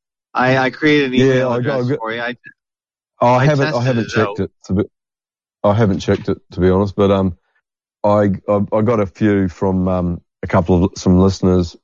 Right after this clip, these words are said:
Speaker 2: um, and Margaret, and
Speaker 1: Oh,
Speaker 2: there's,
Speaker 1: nice.
Speaker 2: there's a couple,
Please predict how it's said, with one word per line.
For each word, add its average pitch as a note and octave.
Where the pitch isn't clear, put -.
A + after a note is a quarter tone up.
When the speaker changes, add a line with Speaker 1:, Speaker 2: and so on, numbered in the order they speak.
Speaker 2:
um, F2
and F2
Margaret, G2+
and E2
Speaker 1:
Oh, D#3+
Speaker 2:
there's, E3+
Speaker 1:
nice. F3+
Speaker 2:
there's C3
a B2+
couple, D#3